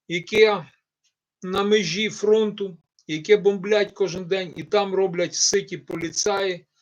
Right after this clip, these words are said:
з ситими Т Ц К шниками облави, як фашисти. Страшно, страшно, тому що український народ воює на два фронти. Він воює з зовнішнім ворогом, з Росією,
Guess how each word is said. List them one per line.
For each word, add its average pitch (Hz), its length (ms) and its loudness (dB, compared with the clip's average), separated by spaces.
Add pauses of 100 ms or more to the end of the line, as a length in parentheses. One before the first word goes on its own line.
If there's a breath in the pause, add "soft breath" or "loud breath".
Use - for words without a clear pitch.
(100)
з - 160 2
ситими 202 400 2
Т 180 160 -10
Ц - 180 -8
К 180 220 -2
шниками 165 420 -8
облави, 147 540 -6 (240)
як 156 200 -8
фашисти. - 600 -6 (960 loud breath)
Страшно, 220 840 4
страшно, 220 580 0
тому 190 240 -6
що 202 200 -2
український 214 580 0
народ 202 380 6
воює 190 560 -2
на 180 140 -4
два 165 240 -2
фронти. 160 460 -6
Він 160 160 -10
воює 170 480 -6
з 135 40 -6
зовнішнім 196 640 0
ворогом, 175 380 -2
з 151 80 -8
Росією, 175 600 -6